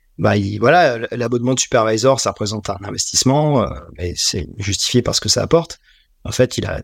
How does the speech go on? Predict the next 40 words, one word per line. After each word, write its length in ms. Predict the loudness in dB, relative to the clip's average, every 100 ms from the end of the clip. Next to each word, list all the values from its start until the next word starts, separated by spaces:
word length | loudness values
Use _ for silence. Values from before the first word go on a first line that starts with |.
| -8
il 100 | -8
a 80 | -4
tout 180 | 2
remboursé, 500 | 2 2 -2 2 4
euh, 320 | 4 0 -6 -14 _ _ -6
en 140 | 0
une 160 | 2 2
fois 240 | 2 2
parce 120 | 0
qu'il 140 | -6 -4
a 60 |
retrouvé, 480 | -6 -8 -2 2 4
euh, 260 | 4 -2 -12 _ _ _ _ -6
des, 180 | -2 0
des, 220 | 0 -2
des 160 | 0 0
paiements, 640 | 2 2 2 2 2 2
euh, 100 | 0 -6 -20 _ _ -4
et 160 | 0 2
des, 180 | 2 4
des, 300 | 2 2 0
des 240 | 2 2
avoirs 220 | 4 4
non 80 | 2
utilisés, 500 | -2 -4 -4 0 2
des 160 | 4 2
acomptes 320 | 0 -2 0
non 140 | 0
appliqués. 480 | 0 -2 -6 2 2
Enfin, 100 | 0 -8
et 100 | -4
donc, 220 | -4 -4
le 60 | 0
cash 340 | 0 0 -2
était, 480 | -4 -4 -6 -10 -14 _ _ _ _
était, 460 | -2 0 0 -4 -8 -10
était 160 | -6
pas 140 | 0 0
du 140 | 0
tout 240 | -6 -10